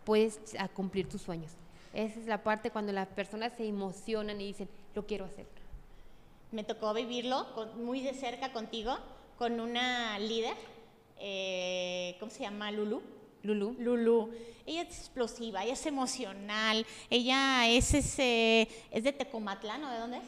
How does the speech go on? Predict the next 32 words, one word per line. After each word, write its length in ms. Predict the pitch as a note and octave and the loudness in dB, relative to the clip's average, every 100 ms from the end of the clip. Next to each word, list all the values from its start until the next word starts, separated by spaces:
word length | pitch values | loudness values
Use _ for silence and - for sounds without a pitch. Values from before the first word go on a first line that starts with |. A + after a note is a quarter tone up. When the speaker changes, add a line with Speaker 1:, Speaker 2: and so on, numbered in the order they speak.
| - | -4
Speaker 1:
Ellas 280 | A3 A#3+ C4+ | 0 0 0
son 200 | C4+ C4 | -2 0
de 100 | C4+ | 0
Soyatlán. 600 | C4 G#3 F#3+ F#3+ F#3+ E3+ - - | 0 0 0 2 2 0 -6 -4
Speaker 2:
Soyatlán. 880 | A3+ G#3+ F#3 C#3 F3+ G#3+ C4+ E3+ D#3 | 0 2 2 2 2 2 2 -4 -8
Speaker 1:
Ajá. 260 | E3 E3+ E3 - - - G#3+ | -10 -10 -12 -16 -20 -18 -10
Speaker 2:
¿Dónde 240 | G3 G3 | -8 -8
es 100 | A#3 | -8
eso? 200 | F#3+ A#3+ - - - - | -12 -14 -18 -20 -20 -4
Speaker 1:
Eh, 220 | - A3 | 0 2
Soyatlán 440 | A3 A3 A3 A#3+ C4+ | 2 0 2 2 2
es 100 | C#4 | 2
cerca 360 | C4+ C4+ - C4+ | 2 2 0 2
de 460 | B3+ B3 B3+ B3+ A3+ | 4 4 4 2 0
Tecolotlán. 1160 | G#3 G3 F#3 F#3 F3+ F3+ F#3 G3 - D4 D#4+ - - - - | 0 2 2 2 2 2 2 0 2 2 2 -4 -16 -20 -6
Es 280 | G3+ G3+ - | -2 -2 0
la 180 | A3 G#3+ | 0 2
carretera 400 | A3 G#3+ A#3 A#3+ | 2 2 4 4
que 100 | A#3+ | 4
va 160 | A3 A3+ | 0 2
para 260 | A#3 A#3 | 2 2
Barra 240 | A3 A3 A#3+ | 2 2 2
de 60 | |
Navidad, 400 | C4 C4+ C4+ C#4 | 0 0 0 -2
nada 220 | A#3 G#3+ | -4 -4
más 240 | G#3 A3 - - - | -4 -6 -8 -18 -4
al 160 | F#3 F#3+ | -2 2
llegar 240 | G3 F#3+ | 4 4
a 80 | G3 | 2
Tecolotlán 580 | A3 A#3 A#3+ A#3+ B3 B3 | 0 -2 -2 0 0 0
te 80 | A3 | 0
desvías, 440 | G#3 F#3+ G#3+ B3 | 0 2 2 0